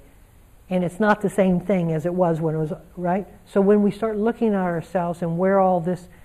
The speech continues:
the patterns that have driven us, we're not doing it from a sense of, of antagonism or self-contempt. We're doing it from curiosity. Wow, this, so this is what's been driving me my whole life. Isn't that amazing? It's because I think of myself as,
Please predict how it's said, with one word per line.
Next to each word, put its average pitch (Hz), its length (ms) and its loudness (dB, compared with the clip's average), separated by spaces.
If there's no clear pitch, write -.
the 160 80 -4
patterns 208 600 -2
that 151 260 -6
have 151 200 -6
driven 233 340 2
us, 151 220 -8
we're 208 100 4
not 254 300 2
doing 262 240 4
it 165 200 -2
from 185 360 -2
a 170 80 -2
sense - 440 0
of, 175 200 -6
of 165 120 -4
antagonism 208 1000 2
or 170 80 -4
self-contempt. 196 1000 0
We're 190 100 2
doing 254 340 4
it 240 120 2
from 190 140 0
curiosity. 254 720 2
Wow, 190 340 -2
this, 269 200 -2
so 240 220 0
this 320 240 0
is 302 100 -4
what's 262 180 2
been 165 160 0
driving 151 420 0
me 147 100 -6
my 147 140 -6
whole 147 160 -8
life. 135 140 -10
Isn't 240 180 -8
that 277 120 -2
amazing? 247 600 0
It's 180 120 -4
because 208 380 0
I 202 60 2
think 233 220 -2
of 208 120 0
myself 214 500 0
as, 208 160 -2